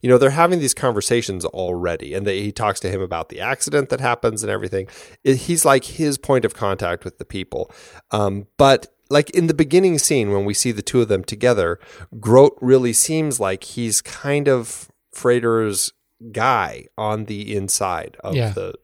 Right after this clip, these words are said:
Speaker 1: like, he's his connection
Speaker 2: You're,
Speaker 1: already.
Speaker 2: so you're saying he's, he's already the mediator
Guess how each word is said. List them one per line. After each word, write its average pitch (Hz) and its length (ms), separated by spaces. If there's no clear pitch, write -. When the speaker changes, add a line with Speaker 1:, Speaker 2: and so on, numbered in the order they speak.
Speaker 1:
like, 120 160
he's 160 280
his 143 160
connection 127 360
Speaker 2:
You're, 156 80
Speaker 1:
already. 87 340
Speaker 2:
so 170 140
you're 143 160
saying 131 220
he's, 131 400
he's 135 400
already 123 420
the 117 140
mediator 127 680